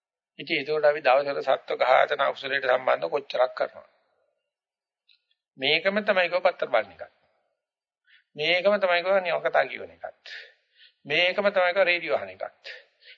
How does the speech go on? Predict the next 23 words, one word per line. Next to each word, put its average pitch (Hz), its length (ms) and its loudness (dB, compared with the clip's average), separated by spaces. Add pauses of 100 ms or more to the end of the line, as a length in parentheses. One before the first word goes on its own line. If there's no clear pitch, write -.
මේකම 151 380 2
තමයි 156 300 -2
කව 147 100 0
ටෙලිවිෂන් 139 480 -6
බලන - 220 -6
එකත්. - 260 -16 (1800)
ඒ 143 40 -6
නිසා 151 240 2
අපි 151 160 0
ගෙදරක 151 500 -4
ඉඳ 139 280 -6
ගියාම 156 480 0 (680)
අපි 160 200 -8
මේ 165 200 0
කරන 160 320 -2
මේ 151 240 -4
සාමාන්‍ය 151 800 -2
පුරවැසි 147 420 -2
භාවය 147 340 4
රැක 147 180 0
ගන්න 147 340 0
කරන 139 240 -4
වැඩවලින් 113 600 4